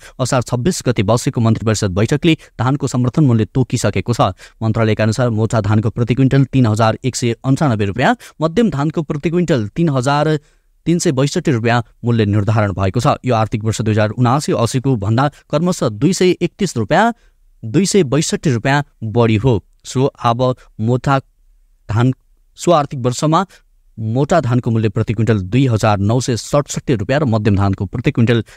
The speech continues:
तिन हजार एक सय अट्ठाइस रुपियाँ समर्थन मूल्य तोकिएको थियो। हवस् त दर्शकवृन्द, यो खबर सँगसँगै अहिलेलाई केही चर्चामा रहेका महत्त्वपूर्ण खबर अपडेटहरू यति नै। पल पलको न्युज अपडेटका लागि हाम्रो च्यानललाई सब्स्क्राइब गर्दै भिडियोलाई लाइक गर्न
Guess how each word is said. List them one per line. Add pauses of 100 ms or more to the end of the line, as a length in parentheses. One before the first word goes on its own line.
(160)
तिन
हजार (100)
एक
सय
अट्ठाइस
रुपियाँ
समर्थन
मूल्य (320)
तोकिएको
थियो। (460)
हवस्
त
दर्शकवृन्द,
यो
खबर
सँगसँगै
अहिलेलाई
केही
चर्चामा
रहेका
महत्त्वपूर्ण
खबर
अपडेटहरू
यति
नै। (260)
पल
पलको
न्युज
अपडेटका
लागि (300)
हाम्रो
च्यानललाई
सब्स्क्राइब
गर्दै
भिडियोलाई
लाइक
गर्न